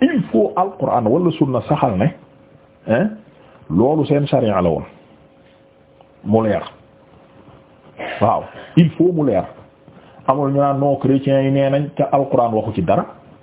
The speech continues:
Gisuñu sunna bu wér. Waxuma lay hadith yu da'if, yooyu taxu ñuy wax. Hadith yu wér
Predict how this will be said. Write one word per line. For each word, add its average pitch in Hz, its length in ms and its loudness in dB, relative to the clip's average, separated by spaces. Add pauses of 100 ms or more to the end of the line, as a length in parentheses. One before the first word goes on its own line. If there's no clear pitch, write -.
(280)
Gisuñu 160 360 4
sunna 254 360 2
bu 165 220 2
wér. 208 140 2 (1300)
Waxuma 147 280 2
lay 131 120 2
hadith 131 320 -2
yu 107 80 0
da'if, 107 400 -2
yooyu 131 240 2
taxu 135 200 0
ñuy 98 140 -2
wax. 73 160 -4 (240)
Hadith 190 380 -2
yu 113 260 4
wér 233 140 4